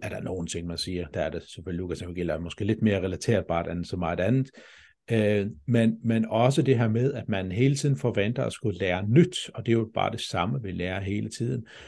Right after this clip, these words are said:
Og der tænker jeg, at det særlige ved, øh, Bibelens skrifter, og det er selvfølgelig historien og fortællingen og alle de her budskaber, som, som også er informative, men, men det væsentligste må vel være, at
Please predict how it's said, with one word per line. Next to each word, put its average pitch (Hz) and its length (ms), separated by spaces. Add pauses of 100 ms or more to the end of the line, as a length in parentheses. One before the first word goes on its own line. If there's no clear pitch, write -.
(120)
Og 113 120
der 151 100
tænker 151 340
jeg, - 100
at - 60
det - 100
særlige 113 580
ved, 139 240 (260)
øh, 92 360
Bibelens 156 400
skrifter, - 480
og - 160
det 135 80
er 139 40
selvfølgelig 139 500
historien 110 520
og - 60
fortællingen 110 640
og 85 140
alle 120 140
de 120 60
her 98 240 (320)
budskaber, 120 540
som, 87 300
som - 180
også 123 300
er - 100
informative, 131 760 (440)
men, 101 340
men 90 200
det 87 140
væsentligste 120 560
må 87 180
vel 87 320 (120)
være, 92 600
at 107 120